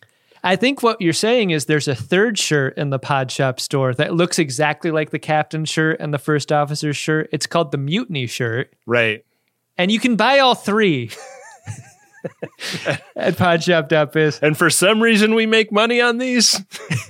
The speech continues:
Speaker 1: Oh, yeah. A lot of money. For some reason, it's the most expensive shirt in the store.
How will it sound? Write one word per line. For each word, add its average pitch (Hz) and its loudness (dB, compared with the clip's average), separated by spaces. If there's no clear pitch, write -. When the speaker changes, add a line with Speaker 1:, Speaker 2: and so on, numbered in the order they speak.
Speaker 1:
Oh, 170 2
yeah. 180 2
A 165 4
lot 175 4
of 151 0
money. 123 -4
For 240 2
some 240 2
reason, 247 2
it's - -2
the 196 -2
most 180 2
expensive 170 0
shirt 170 2
in 160 0
the 147 0
store. 196 2